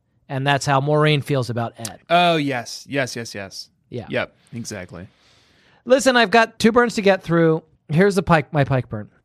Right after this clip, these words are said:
Speaker 2: Okay.
Speaker 1: We had a spelling contest to see who would get to bring home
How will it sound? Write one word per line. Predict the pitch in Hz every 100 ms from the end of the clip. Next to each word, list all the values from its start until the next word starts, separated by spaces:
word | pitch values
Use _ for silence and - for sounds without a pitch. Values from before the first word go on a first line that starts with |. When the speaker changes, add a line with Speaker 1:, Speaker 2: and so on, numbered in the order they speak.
| _ 139
Speaker 2:
Okay. | 113 - _ _ _ 151
Speaker 1:
We | 214
had | 226
a |
spelling | - - 208 226 233
contest | - 185 185 180 175 -
to | 147
see | 127 - 156 156
who | 139 135
would | 131 113
get | 139 156 -
to | 113
bring | 131 139 147
home | 131 131 127